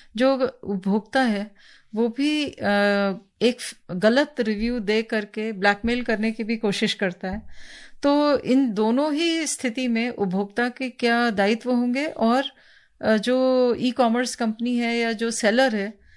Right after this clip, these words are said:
उसका क्या दायित्व होगा, किस प्रकार से वो अपने reviews को, अ, लिख सकेगा, इन सब के बारे में बताया गया है।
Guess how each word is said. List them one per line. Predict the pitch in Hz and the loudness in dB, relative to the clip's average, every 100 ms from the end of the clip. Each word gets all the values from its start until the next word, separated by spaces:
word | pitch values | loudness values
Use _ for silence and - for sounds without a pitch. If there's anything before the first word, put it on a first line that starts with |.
| _ _ _ | _ _ _
उसका | 262 - 311 302 | -4 -2 0 0
क्या | 277 254 | 0 0
दायित्व | 208 202 233 240 | 2 0 0 -2
होगा, | 226 233 285 | -2 -2 -4
किस | 277 - | -4 -4
प्रकार | 233 226 214 220 | -4 0 0 0
से | 254 | -2
वो | 254 247 240 | -2 -2 -2
अपने | - - 196 226 226 | -4 -6 -2 2 2
reviews | 202 196 220 226 | 2 0 -2 -2
को, | - 403 - _ _ _ | -4 -6 -8 _ _ _
अ, | 196 196 | 2 4
लिख | 220 | 2
सकेगा, | - 226 240 240 269 | 2 0 0 0 0
इन | 233 | 0
सब | 220 214 208 | -2 -6 -6
के | 220 | -4
बारे | 202 190 196 | -2 -2 -4
में | 226 | -4
बताया | 233 202 180 165 | -4 -2 -2 -2
गया | 160 180 | -4 -6
है। | 208 | -6